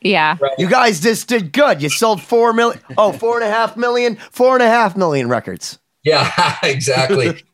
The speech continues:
Speaker 2: Well, there was a lot of shenanigans back there. There's no question about it. But for us, it wasn't about that anyway. Like, we were now connected with the people, and we were touring, like, every cycle we would hit,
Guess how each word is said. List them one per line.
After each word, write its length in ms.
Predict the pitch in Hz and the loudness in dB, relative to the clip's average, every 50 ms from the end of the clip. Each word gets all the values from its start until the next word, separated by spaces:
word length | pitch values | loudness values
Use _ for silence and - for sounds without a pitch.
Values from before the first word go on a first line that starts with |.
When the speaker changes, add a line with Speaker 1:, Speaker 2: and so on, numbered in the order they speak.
| - | -2
Speaker 2:
Well, 100 | 185 185 | 0 2
there 100 | 190 220 | 4 4
was 180 | 226 240 240 240 | 4 4 4 4
a 60 | 208 | 2
lot 240 | 190 180 175 175 160 | 4 4 4 4 4
of 60 | 147 | 2
shenanigans 600 | - - 147 135 135 127 127 120 107 117 110 107 | 0 0 2 2 2 0 0 0 -2 -4 -4 -4
back 320 | - - 110 107 101 101 - | -4 -2 -2 -2 -2 -4 -4
there. 180 | 107 98 98 | -4 -2 0
There's 200 | 107 113 117 123 | 0 0 0 0
no 160 | 135 135 131 | 0 0 -2
question 340 | 131 - 123 113 - - 104 | -2 -4 -4 -4 -2 -4 -4
about 220 | 101 95 110 113 113 | -4 -2 -2 -2 -2
it. 40 | |
But 200 | - 123 - - - - - - - | -2 -4 -4 -4 -8 -16 -18 -14 -6
for 240 | - - 208 202 233 | -2 2 2 4 4
us, 260 | 254 254 208 - - - - - | 2 2 0 0 -2 -6 -6 -4
it 80 | - 165 | -2 0
wasn't 300 | 180 220 220 - 196 180 | 2 2 0 0 0 0
about 200 | 180 180 175 - | 0 0 0 2
that 220 | 180 170 170 165 | 2 2 4 4
anyway. 560 | 165 175 175 170 160 151 139 131 131 127 127 - _ _ | 2 2 2 2 2 2 2 2 0 -2 -4 -8 _ _
Like, 320 | - 131 139 139 135 131 - - _ - | -2 0 0 0 0 -4 -8 -12 _ -2
we 160 | 147 160 180 | 0 0 2
were 120 | 175 170 | 2 2
now 260 | 160 160 160 160 156 147 | 2 2 2 2 2 0
connected 600 | 147 - 156 139 135 139 139 135 - - 139 123 | -2 -2 -2 0 0 0 0 -2 -2 -4 -4 -2
with 160 | 117 131 131 | -2 -4 -4
the 120 | - 104 95 | -6 -8 -6
people, 480 | - 151 151 147 - - 85 80 82 | -2 -2 -2 -2 -2 -4 -4 -4 -2
and 160 | 92 110 113 117 | -2 -2 -2 -2
we 100 | 131 135 | 0 0
were 220 | 127 127 120 - _ _ | 0 -2 -2 -4 _ _
touring, 680 | - - - 156 156 160 160 147 131 120 113 110 104 107 - - - _ _ _ _ _ | -8 -6 -2 -2 0 2 2 0 0 0 -2 -4 -6 -10 -14 -20 -20 _ _ _ _ _
like, 460 | - 131 123 123 123 123 120 - - _ _ - | -4 -2 0 0 0 0 -2 -6 -12 _ _ -2
every 360 | 160 170 156 139 147 143 135 | 0 0 0 -2 -2 -2 0
cycle 600 | 127 - - - 143 143 139 120 - 120 110 113 | 0 0 0 0 0 0 0 -2 -4 -4 -4 -4
we 140 | 113 113 113 | -4 -4 -4
would 140 | 113 110 104 | -4 -4 -2
hit, 300 | 110 - 98 - - | -2 0 0 -2 -4